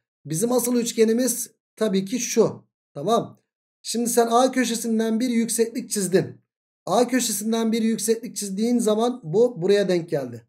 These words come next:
Sonra B köşesinden bir yükseklik çizsen şu kenara dik çizeceksin ya. E, bu kenara çizilen dik zaten bu, değil mi? E, sen şimdi C köşesinden bir yükseklik çizsen bu kenara çizeceksin ya.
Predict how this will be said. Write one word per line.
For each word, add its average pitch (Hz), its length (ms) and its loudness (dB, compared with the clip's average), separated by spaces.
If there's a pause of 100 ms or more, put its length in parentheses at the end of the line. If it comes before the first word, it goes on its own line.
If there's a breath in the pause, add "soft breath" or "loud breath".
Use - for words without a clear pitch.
(420)
Sonra 214 340 2
B 262 180 4
köşesinden 240 580 -2
bir 233 100 2
yükseklik 214 480 -2
çizsen 226 440 -2
şu - 300 -8
kenara 220 360 0
dik 202 160 -10
çizeceksin 233 420 -4
ya. 220 280 0 (280)
E, 156 120 -2
bu 220 100 -2
kenara 240 360 4
çizilen 226 380 -2
dik 214 120 -4
zaten 220 500 0
bu, 233 500 2
değil 180 200 -2
mi? 240 220 -4 (600)
E, 156 60 -6
sen 214 260 2
şimdi 233 340 -2
C 247 220 0
köşesinden 247 520 0
bir 233 80 2
yükseklik 233 460 -2
çizsen 185 380 -2
bu 185 80 -4
kenara 214 300 0
çizeceksin 214 420 -4
ya. 190 260 0